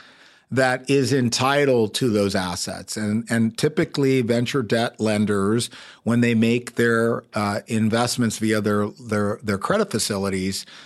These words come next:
they have a security interest in the company's assets, uh, oftentimes on their I P, but not always. And so you need to first ask,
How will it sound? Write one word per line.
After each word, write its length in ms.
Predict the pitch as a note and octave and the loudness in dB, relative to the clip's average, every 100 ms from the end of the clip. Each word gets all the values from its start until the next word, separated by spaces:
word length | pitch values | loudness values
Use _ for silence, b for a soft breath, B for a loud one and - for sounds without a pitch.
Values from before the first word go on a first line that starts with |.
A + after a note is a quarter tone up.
| B B | B B
they 600 | A2+ B2+ C#3 C#3+ C#3+ C#3 - | -2 2 4 4 2 0 -2
have 520 | - C#3 C#3 C#3 B2 - | -2 0 2 0 -2 -2
a 220 | B2 A#2 | 0 0
security 560 | - C3+ - C#3+ B2+ A#2 | -2 -4 0 0 2 2
interest 480 | A#2 A#2 A2+ - | 0 -2 -2 -4
in 340 | - A#2 A#2 A2+ | -2 0 2 0
the 60 | |
company's 640 | G#2+ G#2+ G2+ G#2 G#2 F#2+ - | -2 -4 -2 0 0 0 -4
assets, 800 | G#2+ G2+ G2+ G#2+ G2 - - - B B B | -4 -2 -2 -2 -4 -2 -6 -8 B B B
uh, 60 | - | -4
oftentimes 840 | G2+ G2+ B2+ B2+ - D3+ B2+ B2 A#2 | -2 0 0 -2 0 -2 0 0 2
on 160 | A#2 | 2
their 160 | A2 G#2 | 2 2
I 140 | A2 | 0
P, 260 | A2 F#2+ F#2+ | -2 -4 -4
but 140 | G#2+ | -2
not 180 | A2 A#2 | -2 0
always. 480 | G2 F#2 F2 G2 - B B | 0 -2 -4 -8 -10 B B
And 140 | D3 C#3+ | -2 2
so 80 | F3+ | 2
you 140 | E3 | 4
need 160 | G3 F#3 | 4 4
to 60 | |
first 280 | - F3+ D#3 | 2 2 2
ask, 260 | C#3 B2+ | 2 0